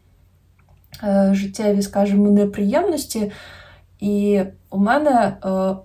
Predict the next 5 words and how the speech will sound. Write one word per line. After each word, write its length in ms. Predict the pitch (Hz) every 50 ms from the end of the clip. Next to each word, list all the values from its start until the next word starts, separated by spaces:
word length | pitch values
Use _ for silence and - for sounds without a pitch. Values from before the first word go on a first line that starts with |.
| _ _ -
стався 520 | - - - 226 226 226 226 - - 202
такий 320 | 196 208 202 - - 208
момент, 480 | 202 196 190 190 185 190 214 269 330 - - -
коли 580 | - 196 196 190 202 226 254 254 220 185 185 -
я 440 | - 196 190 190 196 196 185 180 -